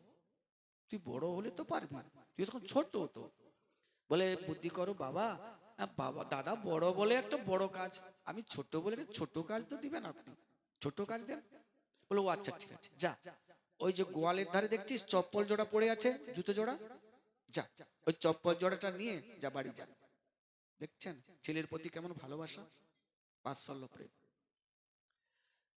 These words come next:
ব্রহ্মাদি দেবতাগণ চিন্তা করছেন, "সত্যি সত্যি গোবিন্দ কি জুতো জোড়া বইবে? ও, যাকে কোটি কোটি জন্ম সাধনা পাওয়া যায় না, যাকে পাওয়ার জন্য আপনার এত পরিক্রমা, এত একাদশী, এত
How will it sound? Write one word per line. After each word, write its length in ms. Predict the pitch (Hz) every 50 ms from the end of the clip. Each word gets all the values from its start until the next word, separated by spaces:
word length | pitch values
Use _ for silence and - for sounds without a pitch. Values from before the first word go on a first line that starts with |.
| _ _ _ -
ব্রহ্মাদি 440 | 139 156 165 175 175 180 180 175 190
দেবতাগণ 560 | 175 180 180 185 180 185 190 185 196 196 190
চিন্তা 300 | 185 180 175 165 175 180
করছেন, 360 | 175 185 190 185 180 196 190
"সত্যি 380 | 180 - - 160 - - - 175
সত্যি 320 | 165 185 185 - 175 196
গোবিন্দ 460 | 190 - 160 156 160 180 180 - 190 190
কি 180 | 185 202 190
জুতো 280 | 185 160 156 - 175 175
জোড়া 200 | 175 180 180 175
বইবে? 720 | 170 165 151 151 156 151 190 214 214 170 156 196 214 208 _ _ _ _ _ _ _ _ _ -
ও, 380 | - 208 196 151 - - 208 175 - _ - 202 _ _ _ _ _ _ _ _ _ _ _ _ _ _ _ _ _ _
যাকে 260 | - 170 175 - 185
কোটি 260 | 175 175 175 175 196 202
কোটি 280 | - 202 196 208 214
জন্ম 320 | 196 196 185 190 196 208 196
সাধনা 400 | 165 170 175 170 175 180 190 190
পাওয়া 280 | 190 180 170 175 180
যায় 180 | 175 180 185 180
না, 140 | 190 190 180
যাকে 280 | 180 175 165 175 190
পাওয়ার 340 | 175 165 156 160 170 170 170
জন্য 240 | - 185 185 185 180
আপনার 300 | 170 175 - - 175 175
এত 180 | 170 165 - 180 170 165
পরিক্রমা, 600 | 175 170 170 - - 165 165 170 175 180 180 175
এত 220 | 165 165 180 180
একাদশী, 800 | 180 170 156 - - 170 170 165 175 165 165 - 190 190 196 185
এত 420 | 180 165 160 156 185 - 180 180